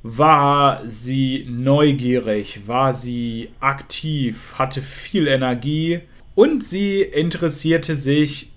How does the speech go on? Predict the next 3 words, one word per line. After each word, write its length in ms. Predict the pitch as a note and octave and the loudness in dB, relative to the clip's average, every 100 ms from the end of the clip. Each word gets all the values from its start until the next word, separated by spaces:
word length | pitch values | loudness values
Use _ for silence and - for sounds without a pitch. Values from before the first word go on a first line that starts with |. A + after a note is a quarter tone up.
| - | -16
für 640 | - - C#3+ D3 C#3+ A#2 | -14 -2 2 4 4 2
das 680 | G#2+ A#2+ B2+ - - - - - | 0 0 0 -2 -10 -12 -18 -16
Nähen. 840 | G#2+ G#2+ B2 C3+ C3+ G#2 F2 - | -8 -4 2 4 4 4 -2 -14